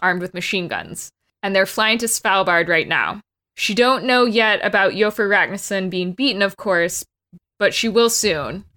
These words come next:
because some witches will tell her, and they'll learn it from the cliff gasks. Okay, I'm skipping ahead. As soon as she can, she's going to where Lord Asriel's kept prisoner, and she's intending to have him killed,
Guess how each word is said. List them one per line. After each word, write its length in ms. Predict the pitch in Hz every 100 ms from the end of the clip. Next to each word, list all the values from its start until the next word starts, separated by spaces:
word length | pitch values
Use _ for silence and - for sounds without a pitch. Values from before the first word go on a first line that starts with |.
| _ 220
because 240 | 220 226
some 120 | 220
witches 320 | 214 214 196
will 120 | 196 190
tell 260 | 196 165
her, 200 | 180 151
and 180 | - 185
they'll 100 | 190
learn 180 | 190 185
it 80 | -
from 100 | 190
the 60 | 185
cliff 240 | - 202 -
gasks. 680 | 147 - - - - - - _ _ _
Okay, 160 | 175 196
I'm 80 | 165
skipping 340 | - - -
ahead. 360 | 196 - 202 - _ _
As 160 | 202 190
soon 180 | 285 311
as 80 | 339
she 140 | 339
can, 280 | 262 208 208
she's 180 | 220 -
going 240 | 208 214
to 80 | 214
where 160 | 214 202
Lord 220 | 202 208
Asriel's 480 | 185 202 208 214 -
kept 300 | 233 - -
prisoner, 420 | 208 180 196 196
and 200 | - 202
she's 200 | 208 196
intending 380 | 208 233 233 240
to 80 | 233
have 240 | 214 214
him 120 | 202
killed, 580 | - 220 180 165 175